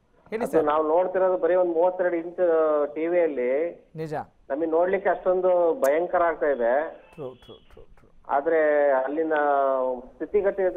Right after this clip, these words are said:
Speaker 2: ನೋಡಿದ್ರೆ, ಮ-, ಜನ ಮಾತಾಡೋದು ನೋಡಿದ್ರೆ, ಶಾಸಕರಲ್ಲಿ ಮಾತಾಡೋದು ನೋಡಿದ್ರೆ,
Speaker 1: ಹ್ಮ್.
Speaker 2: ಎದೆಯಲ್ಲಿ ನಮಗೆ ನ-, ನಡುಕ ಉಂಟಾಗ್ತಾ ಇದೆ.
Speaker 1: ಅಂದ್ರೆ ನಿಜ, ಈಗ ನೀವು ದೂರದಿಂದ ನೋಡಿದಾಗ್ಲೇ ನಿಮ್ಗೆ ಹಾಗೆ ಅನ್ಸುತ್ತೆ ಅಂದ್ರೆ ಅಲ್ಲಿ ಹತ್ತಿರದಲ್ಲಿರೋರು
Speaker 2: ಅಲ್ಲ, ನಾವು
Speaker 1: ಎಷ್ಟು
Speaker 2: ಬರೀ
Speaker 1: ನೋವಾಗ್ಬಾರ್ದು ಅನ್ನೋದು
Speaker 2: ಟಿ ವಿಯಲ್ಲಿ
Speaker 1: ನಿಮ್ಮ ಅಭಿಮತ.
Speaker 2: ನೋಡಿದಾಗೆ ಎಷ್ಟು ಭಯಂಕರ ಆಗ್ತಿದೆ
Speaker 1: ನಿಜ,
Speaker 2: ಇವಾಗ.
Speaker 1: ನಿಜ. ಕರೆಕ್ಟ್.
Speaker 2: ಇನ್ನು ಅದನ್ನ ನಾವು ಅಲ್ಲಿ ಜನ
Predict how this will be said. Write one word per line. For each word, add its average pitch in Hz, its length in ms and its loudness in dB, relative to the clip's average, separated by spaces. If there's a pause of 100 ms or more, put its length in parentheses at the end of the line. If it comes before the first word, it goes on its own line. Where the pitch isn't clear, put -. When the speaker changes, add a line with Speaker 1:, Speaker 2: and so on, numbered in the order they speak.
Speaker 2:
ನೋಡಿದ್ರೆ, 175 680 2
ಮ-, 139 200 -2
ಜನ 143 180 -2
ಮಾತಾಡೋದು 165 600 -2
ನೋಡಿದ್ರೆ, 160 380 -2
ಶಾಸಕರಲ್ಲಿ 160 680 -6
ಮಾತಾಡೋದು 156 520 -6
ನೋಡಿದ್ರೆ, 135 480 -2 (320)
Speaker 1:
ಹ್ಮ್. 165 300 -10 (140)
Speaker 2:
ಎದೆಯಲ್ಲಿ 165 420 0
ನಮಗೆ 165 260 -2
ನ-, 143 280 0
ನಡುಕ 139 320 -4
ಉಂಟಾಗ್ತಾ 156 460 0
ಇದೆ. - 540 -8 (840)
Speaker 1:
ಅಂದ್ರೆ 208 340 -2
ನಿಜ, 208 220 0
ಈಗ 214 220 0
ನೀವು 226 640 0
ದೂರದಿಂದ 254 560 0
ನೋಡಿದಾಗ್ಲೇ 247 540 0
ನಿಮ್ಗೆ 240 240 -4
ಹಾಗೆ 208 120 -2
ಅನ್ಸುತ್ತೆ 196 380 -8
ಅಂದ್ರೆ 185 240 -6
ಅಲ್ಲಿ 202 140 -4
ಹತ್ತಿರದಲ್ಲಿರೋರು 220 720 -2
Speaker 2:
ಅಲ್ಲ, 180 100 2
ನಾವು 175 140 4
Speaker 1:
ಎಷ್ಟು - 60 2
Speaker 2:
ಬರೀ 262 100 4
Speaker 1:
ನೋವಾಗ್ಬಾರ್ದು 214 340 6
ಅನ್ನೋದು 220 160 4
Speaker 2:
ಟಿ 220 60 6
ವಿಯಲ್ಲಿ 220 160 4
Speaker 1:
ನಿಮ್ಮ 254 160 8
ಅಭಿಮತ. 220 240 6
Speaker 2:
ನೋಡಿದಾಗೆ 220 240 4
ಎಷ್ಟು 214 180 -2
ಭಯಂಕರ 196 400 2
ಆಗ್ತಿದೆ 190 280 2
Speaker 1:
ನಿಜ, 180 100 4
Speaker 2:
ಇವಾಗ. 165 140 4
Speaker 1:
ನಿಜ. 135 520 0
ಕರೆಕ್ಟ್. 165 340 -4
Speaker 2:
ಇನ್ನು 175 160 0
ಅದನ್ನ 190 240 0
ನಾವು 185 400 2
ಅಲ್ಲಿ 180 380 0
ಜನ 160 160 2